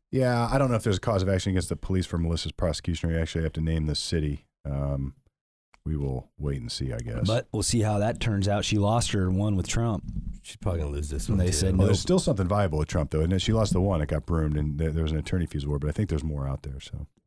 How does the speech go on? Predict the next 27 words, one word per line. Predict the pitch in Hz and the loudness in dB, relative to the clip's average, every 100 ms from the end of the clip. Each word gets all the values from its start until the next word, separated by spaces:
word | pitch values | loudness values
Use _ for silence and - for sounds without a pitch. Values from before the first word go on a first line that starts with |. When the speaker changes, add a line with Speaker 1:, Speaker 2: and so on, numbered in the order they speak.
| - | -6
Speaker 3:
There's | 92 82 | -2 -2
a | |
drunken | 76 76 98 113 110 104 95 87 | -2 0 0 0 2 0 0 -2
Florida | - 98 104 98 | -4 0 2 2
man | 82 82 80 78 78 - | 2 0 0 -2 -4 -6
cuts | - 87 | -4 -4
his | 85 80 | -4 0
neighbor | 90 87 78 | 0 0 -2
and | 73 - | -4 -6
threatens | - 87 82 76 | -4 -2 -2 -8
to | 85 | -10
kill | 78 - 90 | -8 -4 -2
him | 98 | -2
with | 95 - | -4 -6
kindness, | - 90 95 73 69 | -6 -4 -4 -6 -10
Jeff. | - 67 71 - - | -12 -8 -8 -10 -10
Did | 73 | -2
you | |
Speaker 2:
I | 80 | 2
Speaker 3:
hear | 95 | 4
about | 101 | 4
Speaker 2:
have | 104 | 4
Speaker 3:
that? | 104 | 4
Speaker 2:
this | 110 - | 4 2
article. | 156 175 - 104 | 2 0 0 0
I | |
Speaker 3:
Yeah, | 95 | 2